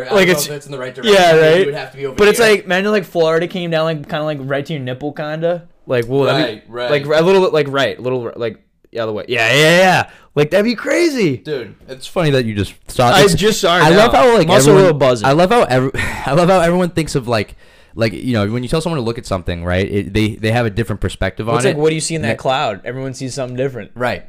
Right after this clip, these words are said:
Speaker 1: Yes. Yeah, exactly. And so, uh, but when I just had this, so see the swirls going into that cloud?
Speaker 2: Yeah.
Speaker 1: That used to not be there. I just had something here and just something here.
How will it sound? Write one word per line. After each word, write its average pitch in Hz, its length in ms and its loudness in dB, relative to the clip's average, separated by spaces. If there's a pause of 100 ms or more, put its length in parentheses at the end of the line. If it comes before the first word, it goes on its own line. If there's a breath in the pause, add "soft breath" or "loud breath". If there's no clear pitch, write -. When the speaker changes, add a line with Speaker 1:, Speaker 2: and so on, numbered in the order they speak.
Speaker 1:
Yes. - 380 -10
Yeah, 101 160 0
exactly. 92 520 -6 (600 soft breath)
And 110 100 -4
so, 117 360 0
uh, 95 420 -6 (140)
but 135 140 2
when 120 120 -6
I 135 80 -6
just 160 220 -6
had 151 340 -2
this, 143 380 -8 (180)
so 120 160 -10
see - 160 -8
the 156 80 -4
swirls 139 400 -4
going 135 240 -8
into 117 140 -8
that 110 180 -4
cloud? 110 400 -4
Speaker 2:
Yeah. 110 220 -6
Speaker 1:
That 131 180 0
used 147 120 -2
to 127 60 -2
not 123 200 0
be 104 60 0
there. 98 200 0
I 87 80 -4
just 92 120 -6
had 110 120 -2
something 110 240 -4
here 104 480 -2
and 107 160 -16
just 104 220 -16
something 101 240 -16
here. 98 420 -10